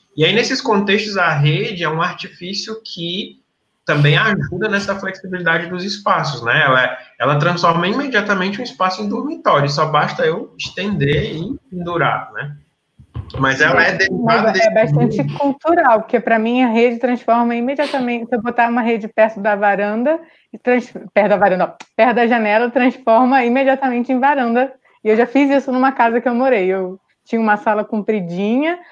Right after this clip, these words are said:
Speaker 2: a gente instalou uma rede perto da janela e, na minha subjetividade, ali era varanda, botei até planta.
Speaker 1: É, na minha casa eu faço isso, não tem varanda, é, na janela ela fica com essa função também.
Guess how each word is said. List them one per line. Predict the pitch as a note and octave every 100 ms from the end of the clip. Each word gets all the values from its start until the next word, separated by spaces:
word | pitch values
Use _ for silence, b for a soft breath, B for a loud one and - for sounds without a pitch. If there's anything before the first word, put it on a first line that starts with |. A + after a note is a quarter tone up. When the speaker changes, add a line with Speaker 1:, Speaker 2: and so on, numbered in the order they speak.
| B
Speaker 2:
a | G#3
gente | G3+ A3 A3+
instalou | A3 A3+ G#3+ A3
uma | G#3+
rede | G#3+ G3+ G3
perto | G#3+ G#3
da | G#3+
janela | G#3 G#3 F#3+ G3 A3+ D4 D#4+ B _ B3
e, | G#3+ A#3+ C4 G3+
na | A3+ A#3
minha | A3 B3 D#4+
subjetividade, | - C#4+ B3+ B3+ B3+ A#3 G3+ G#3+ A3
ali | B3+ A#3+
era | A#3
varanda, | A#3+ C4 E4+ B3 G3
botei | F#3 G3+ G#3
até | G#3 C4+
planta. | E4 A3+ F3+ F#3+ - _ _ _ _ _
Speaker 1:
É, | C3+ B2+ -
na | E3+ E3+ F3+
minha | G3 G#3
casa | F#3+ F3+
eu | F3
faço | F3+ F3
isso, | E3+ C#3+
não | B2+
tem | C3+ C3+
varanda, | - B2+ C3 C#3+
é, | -
na | A#2
janela | A#2+ A2+ A#2 B2+
ela | C3 B2+
fica | C3+ C3+ C#3+ D3 -
com | -
essa | B2+ B2+ C#3+
função | C#3+ D3 C#3+ C3+
também. | D3 F3 C#3 - -